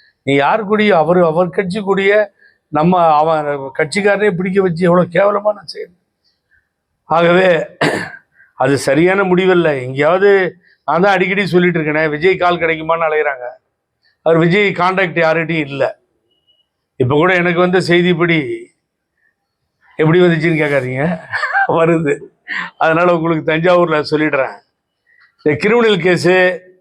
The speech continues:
ஜெயிலுக்கு போனவங்க, வழக்குகள் நிலுவையில் இருந்து ரொம்ப மோசமான வழக்குகள் இருக்கவங்களோடலாம்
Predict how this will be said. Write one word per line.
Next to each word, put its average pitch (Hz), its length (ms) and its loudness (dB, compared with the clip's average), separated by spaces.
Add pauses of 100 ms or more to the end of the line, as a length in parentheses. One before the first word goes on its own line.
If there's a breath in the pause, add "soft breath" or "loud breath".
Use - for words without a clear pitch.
(420)
ஜெயிலுக்கு 185 380 0
போனவங்க, 156 640 0 (1300)
வழக்குகள் 180 560 2
நிலுவையில் 180 420 2
இருந்து 165 280 0
ரொம்ப 156 220 0
மோசமான 180 480 0
வழக்குகள் 160 480 0
இருக்கவங்களோடலாம் 147 760 0